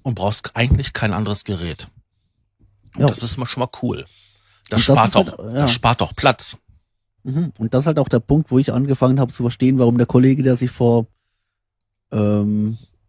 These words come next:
Speaker 2: zehn Jahren ein Motiv gekauft hat, immer noch ein Motiv hat.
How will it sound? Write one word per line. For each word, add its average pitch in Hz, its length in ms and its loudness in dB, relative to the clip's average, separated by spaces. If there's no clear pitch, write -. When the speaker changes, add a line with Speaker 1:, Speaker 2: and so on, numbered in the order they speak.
Speaker 2:
zehn 113 260 0
Jahren 127 360 2
ein 110 80 2
Motiv 127 380 0
gekauft 170 400 0
hat, 175 200 -4
immer 247 220 2
noch 120 140 2
ein 117 80 4
Motiv 110 360 0
hat. 101 200 -6